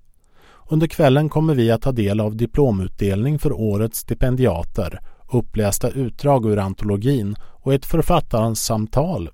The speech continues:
med ledaren för årets skrivarkurs, författaren E P Uggla. Klockan arton, författarsamtal med E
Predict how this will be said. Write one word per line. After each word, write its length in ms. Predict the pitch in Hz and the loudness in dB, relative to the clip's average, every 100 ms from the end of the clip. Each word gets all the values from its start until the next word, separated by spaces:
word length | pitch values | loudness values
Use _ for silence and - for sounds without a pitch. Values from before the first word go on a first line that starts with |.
| - | -10
med 260 | 120 113 113 | -2 -2 0
ledaren 540 | 135 110 92 104 147 | 2 2 2 0 2
för 120 | 113 | 2
årets 380 | 123 104 110 107 | 2 2 0 -2
skrivarkurs, 840 | - 139 104 87 87 147 139 - - | -4 -2 -2 -2 -4 -4 -4 -4 -6
författaren 640 | - 117 120 - 110 107 107 | -4 0 0 0 -2 -2 -2
E 240 | - 139 151 - | -4 -2 -2 -2
P 240 | 92 98 - | -4 -4 0
Uggla. 440 | 135 90 165 139 - - _ _ _ _ _ _ _ _ _ - - | 0 0 -4 -6 -6 -18 _ _ _ _ _ _ _ _ _ -20 -16
Klockan 320 | - 110 - 123 | -4 -2 0 2
arton, 600 | 117 85 - 127 107 87 | 0 -2 -4 -2 -2 -2
författarsamtal 1120 | 101 90 110 107 101 92 104 98 113 131 151 | -4 -2 -2 -2 -4 -4 -4 -2 0 0 0
med 300 | 127 131 127 | 0 -2 -4
E 200 | 127 123 | -4 -4